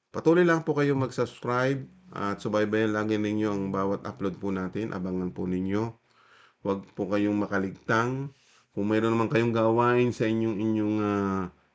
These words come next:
iglesia, mas mabuti pa ho dito, pagkumpara ninyo. Kung may mali doon, umalis na kayo kasi ikapapahamak ninyo. Huwag ninyong,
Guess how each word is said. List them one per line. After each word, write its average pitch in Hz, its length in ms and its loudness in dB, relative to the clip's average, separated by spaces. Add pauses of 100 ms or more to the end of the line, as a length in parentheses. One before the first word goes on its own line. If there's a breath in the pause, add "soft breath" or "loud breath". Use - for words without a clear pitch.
(160)
iglesia, 113 800 2 (560)
mas 113 160 -4
mabuti 123 480 0
pa 131 80 0
ho 127 160 2
dito, 117 640 -2 (400)
pagkumpara 123 560 2
ninyo. 131 480 2
Kung 120 160 2
may 135 160 4
mali 165 240 4
doon, 165 320 2
umalis 160 240 0
na 160 80 -4
kayo 151 160 -2
kasi - 320 -4
ikapapahamak 131 640 -4
ninyo. 113 320 -8
Huwag 131 240 -2
ninyong, 151 480 0